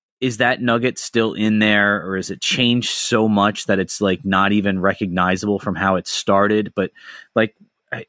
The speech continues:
I, I think one of the things Chris kinda hit on was, like, layering those smaller parts and not making them too complex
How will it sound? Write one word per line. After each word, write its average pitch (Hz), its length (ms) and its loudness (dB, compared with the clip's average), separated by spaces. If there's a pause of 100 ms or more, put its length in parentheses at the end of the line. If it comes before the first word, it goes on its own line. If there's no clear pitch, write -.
I, 131 220 -4
I 139 100 2
think 170 220 -2
one 160 160 2
of 135 60 2
the 123 80 0
things 123 260 -2
Chris - 220 -4
kinda 110 200 0
hit 101 280 0
on 101 220 4
was, 95 180 -2
like, 90 200 -2 (720)
layering 143 680 2
those 120 240 2
smaller 123 560 0
parts - 720 -4 (100)
and 110 200 0
not 104 300 0
making 113 340 -2
them 101 160 -2
too 107 260 -2
complex 101 840 -2